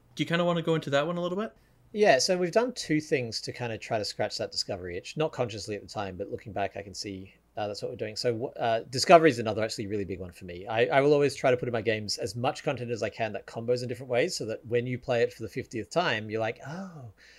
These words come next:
Speaker 2: Challenge and discovery, I would say, are probably my top two aesthetics if I had to, if I had to rank 'em.
Speaker 1: Hmm.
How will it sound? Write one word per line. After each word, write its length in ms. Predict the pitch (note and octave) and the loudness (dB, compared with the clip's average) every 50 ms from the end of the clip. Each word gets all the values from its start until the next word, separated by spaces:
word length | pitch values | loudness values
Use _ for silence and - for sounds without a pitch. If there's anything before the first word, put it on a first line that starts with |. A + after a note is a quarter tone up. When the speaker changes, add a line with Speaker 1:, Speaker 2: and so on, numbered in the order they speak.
| - - - - _ _ - | -20 -20 -20 -20 _ _ -16
Speaker 2:
Challenge 380 | - - E3 E3 F#3 G3 F3+ E3 | -2 2 4 4 4 2 0 -4
and 80 | D#3 | -4
discovery, 400 | C#3 B2+ - - C3+ A#2 A2 A2 | -4 -2 0 0 2 2 2 0
I 60 | G#2 | -2
would 100 | F#2+ F#2 | -2 -4
say, 140 | - - A2 | -4 -4 -4
are 40 | F#2+ | -4
probably 200 | - G2+ F#2+ F#2+ | -4 -6 -8 -8
my 120 | F#2+ F#2 | -8 -10
top 300 | F2 - - - A2+ - | -12 -14 -10 -10 -10 -10
two 160 | - - G#2 G2 | -8 -8 -8 -8
aesthetics 380 | - - - G2+ G#2 G2+ - B2 | -6 -6 -6 -6 -6 -8 -12 -12
if 100 | - - | -10 -8
I 40 | |
had 120 | G#2+ G2+ - | -8 -8 -8
to, 120 | - G#2+ A2 - | -10 -12 -10 -10
if 80 | - G2 | -10 -10
I 40 | A2 | -10
had 80 | G2+ G#2 | -10 -10
to 40 | G#2+ | -10
rank 140 | G#2+ G2+ - | -10 -10 -12
'em. 100 | A#2 C3 - _ _ _ _ _ _ _ | -14 -16 -18 _ _ _ _ _ _ _
Speaker 1:
Hmm. 100 | - B2 | -10 -10